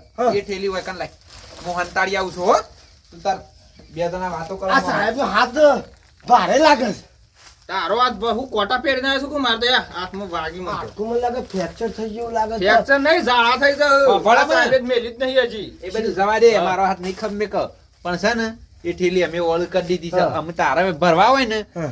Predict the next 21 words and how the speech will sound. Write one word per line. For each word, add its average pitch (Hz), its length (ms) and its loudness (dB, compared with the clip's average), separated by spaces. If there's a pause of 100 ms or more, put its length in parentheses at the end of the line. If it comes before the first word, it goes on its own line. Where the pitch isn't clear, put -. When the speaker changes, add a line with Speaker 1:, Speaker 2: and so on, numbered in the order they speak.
Speaker 2:
તો 190 100 0
તું 185 160 -6
તારો 208 220 8
અમે 196 200 4
લીલા 208 300 2
ઉતારી 233 360 2
જા, 226 180 4
વાંધો 185 280 2
નહીં 233 260 0
અમને 214 220 -2
કોઈ. 131 220 -2 (1000)
ઉતારવા 170 380 0
દે 156 100 2
બસ, 139 200 4
આરામ 131 240 -4
તાણી 135 260 -10
એને. 131 240 -14 (1200)
Speaker 3:
હું 170 140 0
ઉતારવા 127 340 -4
દે. 110 100 -10
Speaker 2:
તાણ. 117 420 -14